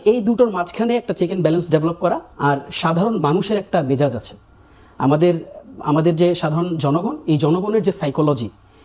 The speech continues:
এই সাইকোলজির সাথে একটা অ্যালাইনমেন্ট ডেভেলপ করাটা ছিল আমাদের মৌলিক উদ্দেশ্য। একটা নতুন দল হিসেবে, মানে, it needs time। আমরা যদি খুব দ্রুত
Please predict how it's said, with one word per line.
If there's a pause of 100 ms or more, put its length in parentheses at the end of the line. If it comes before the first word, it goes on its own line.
(160)
এই
সাইকোলজির
সাথে
একটা
অ্যালাইনমেন্ট
ডেভেলপ
করাটা
ছিল
আমাদের
মৌলিক
উদ্দেশ্য। (560)
একটা
নতুন
দল
হিসেবে, (500)
মানে,
it
needs (100)
time। (340)
আমরা (140)
যদি
খুব
দ্রুত